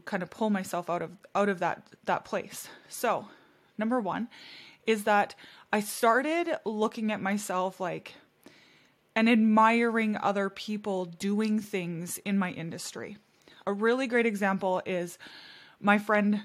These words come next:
Christina Bartold. We haven't had this conversation, so maybe this episode will be a surprise to her, but she is one of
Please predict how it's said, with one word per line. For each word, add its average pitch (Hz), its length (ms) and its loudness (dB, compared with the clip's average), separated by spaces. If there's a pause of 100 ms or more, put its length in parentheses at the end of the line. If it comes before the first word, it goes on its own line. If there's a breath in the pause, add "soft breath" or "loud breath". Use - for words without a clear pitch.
Christina 202 600 0
Bartold. 165 400 0
We 170 80 -2
haven't 202 220 4
had 233 120 6
this 208 140 -2
conversation, 202 640 2
so 233 80 0
maybe 254 300 0
this 247 260 0 (380 loud breath)
episode 220 400 0
will 208 60 0
be 196 100 0
a 196 60 -2
surprise 196 400 0
to 190 80 -4
her, 156 100 -2
but 185 320 -2 (380 loud breath)
she 285 640 0
is 220 280 2
one 214 340 4
of 185 400 0